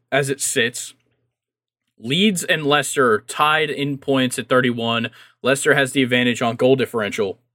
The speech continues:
but Everton only two points ahead of both of them. So a Leicester City win and an Everton loss or draw clinches safety for Leicester.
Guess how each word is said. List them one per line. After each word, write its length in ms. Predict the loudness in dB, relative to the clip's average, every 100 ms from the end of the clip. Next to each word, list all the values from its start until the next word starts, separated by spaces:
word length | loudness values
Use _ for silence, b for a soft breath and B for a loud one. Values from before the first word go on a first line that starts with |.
| _ _ _ _ _ _ _ _ _ _ 0
but 260 | 2 0 -2
Everton 440 | -2 -2 0 -2 0
only 260 | 2 2 0
two 340 | -2 2 2
points 320 | 2 0 2
ahead 220 | 2 2
of 160 | 0 2
both 240 | 2 2 -2
of 140 | -2
them. 320 | 0 0 -2 -8 b b b b
So 440 | 0 4 4 2 _ _ _ _ -4
a 100 | 0
Leicester 380 | 2 0 0 -2
City 300 | 0 0 0
win 520 | 2 4 2 -2 -8 _ _ _ _ _ _ _ _ _ _ _ -4
and 340 | -2 0 -2
an 180 | -4 -4 0
Everton 680 | 2 2 2 2 2 0 -2 b b _
loss 640 | 0 4 4 2 -2 -8 -12 _ _ _ _ _ _ _ -2
or 340 | 4 6 6 4
draw 640 | -2 2 4 4 2 -4 _ _ _ -6
clinches 760 | 0 0 0 -4 -4 -6 -8 _ _ _ _ _ _
safety 720 | -10 -2 0 0 -2 -10 -12 _ _
for 140 | -6
Leicester. 500 | 0 0 -2 -10 -12